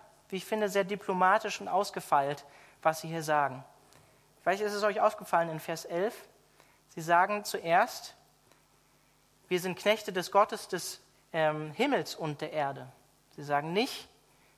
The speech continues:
„Wir sind deine Knechte“, <laughs> auch wenn sie es eigentlich noch sind. Sie sind noch ein Vasallenstaat, ne? Sie sind noch unter der Herrschaft der Perser, der Medo-Perser.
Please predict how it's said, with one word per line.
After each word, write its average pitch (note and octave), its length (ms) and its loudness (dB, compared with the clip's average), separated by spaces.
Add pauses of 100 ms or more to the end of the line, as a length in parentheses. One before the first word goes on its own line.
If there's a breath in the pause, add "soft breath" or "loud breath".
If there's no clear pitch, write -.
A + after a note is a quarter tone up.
(120)
„Wir E3 120 -8
sind E3 200 -8 (220)
deine F3 240 6
Knechte“, A3+ 440 -2
<laughs> - 1080 -18
auch F3 280 6
wenn E3+ 100 0
sie E3 80 -4
es D#3 100 -6
eigentlich E3+ 520 2 (220)
noch D3+ 160 -2
sind. A3+ 320 -2
Sie E3+ 100 -4
sind E3 180 -4
noch F3+ 140 -2
ein D#3+ 160 2
Vasallenstaat, E3 760 2
ne? F#3 180 -4
Sie D3+ 140 -14
sind D#3+ 140 -10
noch F3 160 -6
unter D#3+ 140 -10
der D#3+ 120 -6
Herrschaft D#3 420 -6
der C#3 60 -12
Perser, D#3+ 500 -2 (240)
der D3+ 80 -12
Medo-Perser. D3+ 680 -6